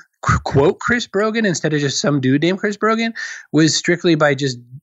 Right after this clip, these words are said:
getting in there and making mistakes faster than everybody else and then reporting on them. And that's you. You could totally do that by listening to what Michael and I covered.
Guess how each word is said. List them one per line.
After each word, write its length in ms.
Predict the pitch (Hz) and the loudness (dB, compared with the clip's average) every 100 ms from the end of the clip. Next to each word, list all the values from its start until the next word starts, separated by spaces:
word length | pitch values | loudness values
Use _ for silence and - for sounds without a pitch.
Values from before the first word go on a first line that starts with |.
| - | -4
getting 320 | 135 156 160 | 0 2 2
in 100 | 151 | 0
there 120 | 147 | -2
and 100 | 127 | -4
making 280 | 135 139 143 | -4 -4 -6
mistakes 440 | 123 - 143 123 | -6 -4 -6 -6
faster 480 | - 123 123 - 127 | -6 -6 -4 -4 -4
than 100 | 120 | -4
everybody 400 | 120 123 120 117 | -6 -6 -4 -2
else 220 | 120 123 | -2 -4
and 100 | 117 | -6
then 80 | 113 | -4
reporting 500 | 107 - 113 120 120 | -6 -4 -2 -2 -2
on 140 | 113 - | -6 -12
them. 160 | - | -10
And 80 | 113 | -4
that's 220 | 139 - | -4 0
you. 180 | 135 170 | 0 0
You 220 | 107 156 | 0 -2
could 180 | - 156 | -2 -4
totally 380 | - 156 165 156 | -4 -4 -2 0
do 180 | 160 170 | 0 2
that 320 | 139 131 - | 2 0 -2
by 120 | 120 | -2
listening 340 | 123 123 135 | 0 0 -2
to 80 | 127 | -2
what 100 | 123 | -2
Michael 240 | 127 139 127 | -2 -2 -4
and 120 | 110 | -4
I 40 | |
covered. 400 | - 113 110 113 | -6 -6 -6 -10